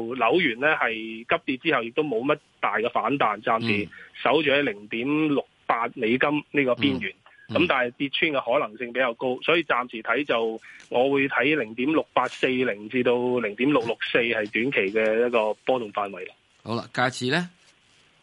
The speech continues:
Speaker 1: 加指就稍微強返少少，因為油價都升返啲。
Speaker 2: 嗯。
Speaker 1: 咁但係就，啊，當然睇到美金喺大概，誒，一點三四五啊，呢度有一個短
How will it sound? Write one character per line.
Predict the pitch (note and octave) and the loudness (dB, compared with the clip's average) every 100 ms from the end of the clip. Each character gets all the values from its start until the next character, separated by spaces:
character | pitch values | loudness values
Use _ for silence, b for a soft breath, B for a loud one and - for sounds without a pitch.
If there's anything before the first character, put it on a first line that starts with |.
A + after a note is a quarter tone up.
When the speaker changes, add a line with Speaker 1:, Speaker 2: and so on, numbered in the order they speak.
| - - _ _ | -20 -20 _ _
Speaker 1:
加 | - G#3 | 0 2
指 | G3+ G3 | 4 2
就 | D3 C3 | 2 0
稍 | C3+ C#3+ | -2 0
微 | F3 A#2+ A2+ A#2 A#2+ | 2 2 -2 -8 -6
強 | A2+ | -4
返 | C#3 E3+ | 0 0
少 | D3 | 2
少， | D#3 | 2
因 | C#3+ | 2
為 | D3 D#3+ | 4 4
油 | G#2 G#2+ | 0 2
價 | B2+ | 0
都 | C3+ C#3+ | 2 0
升 | C#3+ C#3 | 0 0
返 | C3+ C3+ | 0 0
啲。 | C3+ C3 - | 0 -2 -2
Speaker 2:
嗯。 | D3 | -2
Speaker 1:
咁 | |
但 | D#3+ B2 | 0 2
係 | A#2+ A#2+ | 2 2
就， | B2+ A2+ A#2 B B B B _ | 2 2 0 B B B B _
啊， | C#3 - | 2 2
當 | D3 F#3+ | 4 2
然 | |
睇 | D#3+ D#3+ | 2 0
到 | E3+ | 0
美 | D3 C#3+ | -2 0
金 | E3 D#3+ | 0 0
喺 | C3+ C3+ D3+ D#3 | 0 2 4 2
大 | D#3 B2 | 4 0
概， | B2 | 0
誒， | C#3 C3 C3 C3 A2+ C3 | -2 0 2 0 0 0
一 | D3 | 0
點 | D3 | 0
三 | - D3+ D3+ | 0 0 2
四 | C3 | 2
五 | B2 B2 | 2 0
啊， | B2 | 2
呢 | C#3+ | 2
度 | C3+ A2+ | 2 2
有 | A#2 C3+ | 2 2
一 | |
個 | - A#2 A#2 A#2 - | 2 2 2 0 -2
短 | A2 | 0